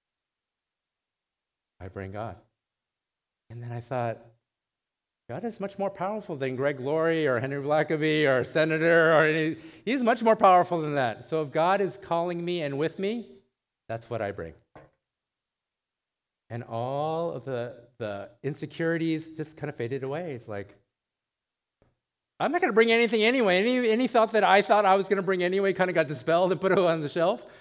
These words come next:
which is, but that's the reality. It's like, it's not about me and what I can bring. It's not about my connections, who I know. It's not about what I can do or my knowledge. It's about,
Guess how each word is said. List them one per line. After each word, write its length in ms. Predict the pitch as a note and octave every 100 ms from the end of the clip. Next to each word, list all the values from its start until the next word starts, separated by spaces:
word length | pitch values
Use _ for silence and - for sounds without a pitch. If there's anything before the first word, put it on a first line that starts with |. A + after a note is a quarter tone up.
| - - _ -
which 200 | D#3+ E3
is, 140 | F3
but 180 | - F3+
that's 200 | F3 -
the 100 | G3
reality. 600 | F3 E3+ D#3+ E3+ D3+ A#2+
It's 140 | A2 A2+
like, 240 | B2 C3 - -
it's 220 | C3+ -
not 220 | C#3+ E3
about 540 | E3+ - C3 F3 E3+ G#2+
me 320 | G#2+ G2+ G2
and 160 | F#2 F2
what 120 | F2
I 120 | F2+
can 220 | F#2 F2+
bring. 260 | D#2+ E2 E2
It's 760 | D#2 _ _ _ _ _ _ D3+
not 120 | D#3+
about 240 | D#3 D#3
my 120 | D3
connections, 720 | C#3 C#3 C3+ C#3 - D3 C#3+ B2+
who 180 | C3+ B2+
I 100 | B2
know. 440 | B2 B2+ C3 C#3
It's 180 | C3+ -
not 180 | D3 C#3+
about 260 | C3 B2
what 120 | C3
I 120 | C3 C3+
can 220 | C3+ A#2
do 340 | C3 D3 D3+
or 180 | B2 A2 - - -
my 160 | B2
knowledge. 720 | A#2 A#2 A#2+ C#3+ D3 D3 C#3+ - - _ _ _ _
It's 160 | B2 -
about, 340 | D3 C#3+ C#3